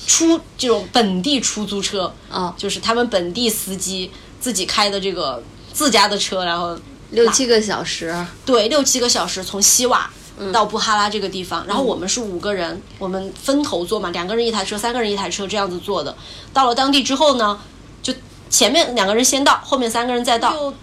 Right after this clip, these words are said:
Speaker 1: 等到后面三个人到的时候，就，就说：“我们今天的房间呢，已经超员了，
Speaker 2: 嗯。
Speaker 1: 我们已经超员了，没有了。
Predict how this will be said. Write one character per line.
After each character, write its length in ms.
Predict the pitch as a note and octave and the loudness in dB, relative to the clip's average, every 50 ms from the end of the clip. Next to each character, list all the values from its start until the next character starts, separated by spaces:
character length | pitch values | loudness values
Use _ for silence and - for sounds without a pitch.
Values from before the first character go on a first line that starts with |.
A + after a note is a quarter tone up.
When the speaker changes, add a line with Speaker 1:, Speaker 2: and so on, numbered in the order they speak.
| - - | -6 -2
Speaker 1:
等 100 | A#3 A3 | 0 0
到 80 | B3 | 0
后 140 | C4 - F#4 | 2 4 4
面 100 | D#4+ D#4+ | 4 4
三 140 | - D#4 D4 | 4 4 4
个 40 | D4 | 6
人 100 | C#4+ C#4 | 4 4
到 160 | C#4+ C#4 C4 | 4 4 2
的 60 | A#3+ A#3 | 2 2
时 80 | A3+ | 0
候， 100 | A3 G#3+ | 0 0
就， 300 | G#3+ - B3+ A#3 A3 G#3 G3+ | 0 2 4 4 4 4 2
就 120 | A#3+ A#3+ | -2 -4
说 240 | A3+ - A#3 A3+ A3 | -2 0 2 2 2
：“我 120 | A3 G3+ | 2 0
们 180 | F3 F3 F3+ F#3+ | 0 -2 -2 -2
今 140 | F#3+ B3+ C4+ | 0 0 0
天 180 | D4 D4 D4+ | 0 0 0
的 100 | D4 C4+ | 0 0
房 240 | B3+ A3 F#3+ F#3 G3+ | 0 0 -2 -2 -2
间 180 | A3 C4 C4 C4+ | -2 -2 0 0
呢， 420 | C#4 C4+ C4 C4 C4 B3+ C4 C4 C4 - - - | 0 0 0 0 0 -2 -4 -8 -10 -14 -14 -8
已 140 | G#3+ G#3 G#3 | -6 -6 -4
经 640 | G3+ G#3+ G#3 G#3+ G#3+ A3+ A3 A3 G#3+ G#3+ G#3+ A3+ A3+ | -2 -2 -2 0 -2 -2 -2 -2 -2 -2 -2 -2 -4
超 180 | A3 - - E4+ | 2 2 4 4
员 120 | C#4+ A3+ | 4 4
了， 80 | C4 D#4+ | 4 2
Speaker 2:
嗯。 60 | C#4+ | 2
Speaker 1:
我 40 | A3+ | 0
们 100 | G#3 G#3 | -4 -4
已 40 | G#3+ | -4
经 80 | A3+ A#3+ | -4 -2
超 180 | B3 D4+ D4 | 2 2 2
员 140 | C#4+ A3+ G3 | 2 2 2
了， 160 | A3+ B3+ A3 - | 0 0 -2 0
没 80 | A#3 C4 | 2 4
有 160 | C#4+ B3+ G3 | 4 4 4
了。 180 | F3+ G#3 G#3 | 2 0 -2